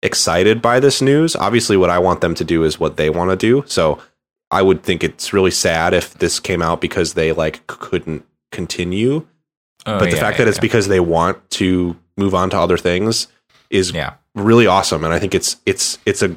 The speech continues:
Speaker 1: it's like a success story. It's so, it's, it's really cool to see stuff in the gaming industry come to a close because everyone involved wants it to end, whether it's a
Speaker 2: Mm-hmm.
Speaker 1: game series or, um, like a, in this case, a developer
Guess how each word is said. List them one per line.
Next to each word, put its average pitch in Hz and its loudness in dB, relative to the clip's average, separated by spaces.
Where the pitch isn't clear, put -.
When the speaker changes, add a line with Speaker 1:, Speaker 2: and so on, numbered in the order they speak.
Speaker 1:
it's 107 0
like 110 0
a - 0
success - -2
story. 131 4
It's 104 2
so, 117 4
it's, - -2
it's 127 0
really 190 8
cool 120 4
to 104 2
see 87 0
stuff - 0
in 101 2
the 92 0
gaming 90 2
industry 85 -2
come 107 -2
to 101 2
a 82 2
close 92 2
because 92 -2
everyone 92 0
involved 85 0
wants 85 0
it 98 0
to - -4
end, 110 -2
whether 107 4
it's 95 2
a 80 2
Speaker 2:
Mm-hmm. 98 -10
Speaker 1:
game 151 2
series 117 2
or, 82 0
um, 80 0
like - -2
a, 80 2
in 85 -2
this 90 -2
case, 85 -4
a 85 -2
developer 98 2